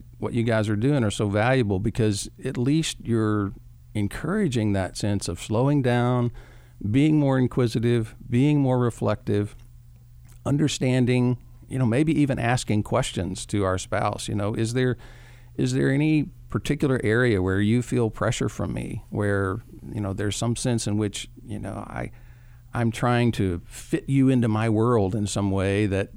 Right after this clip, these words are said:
that's not allowing you to be who you are?"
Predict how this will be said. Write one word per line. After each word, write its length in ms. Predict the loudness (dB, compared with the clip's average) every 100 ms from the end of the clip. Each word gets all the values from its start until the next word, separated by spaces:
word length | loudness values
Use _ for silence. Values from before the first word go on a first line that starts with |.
| -8
that's 220 | -8 -4
not 160 | -4 -2
allowing 420 | -2 0 2 2
you 200 | 4 4
to 320 | 4 2 0 -4 -10 -4
be 160 | 2 4
who 140 | 4
you 240 | 4 2 0
are?" 460 | -2 -6 -10 -18